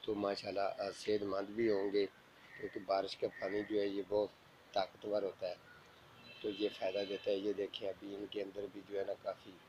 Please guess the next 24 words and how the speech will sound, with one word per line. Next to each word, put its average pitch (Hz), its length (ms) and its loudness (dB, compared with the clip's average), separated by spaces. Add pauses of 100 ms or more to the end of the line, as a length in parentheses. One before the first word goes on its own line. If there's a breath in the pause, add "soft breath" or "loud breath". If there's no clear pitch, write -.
(840)
पानी 104 260 2
जो 104 200 2 (380)
भरा 95 160 0
हुआ 92 180 0
है। 90 100 0 (960)
और 107 100 0 (160)
जो 107 240 6
मेरे 104 300 4
ये 104 240 4
अमरूद 101 540 2
है 95 180 2 (1800)
माशाल्लाह, 101 440 2
इनके 107 320 2
अंदर 107 240 0
भी 104 180 0 (1500)
काफ़ी 107 260 0 (120)
बेहतरीन 107 520 2
किस्म 101 320 -8
की 101 200 -6
ग्रोथ 98 460 -4
है 98 140 -2
इनकी। 98 320 -6
इंशाल्लाह 95 460 -4
अब 92 100 -2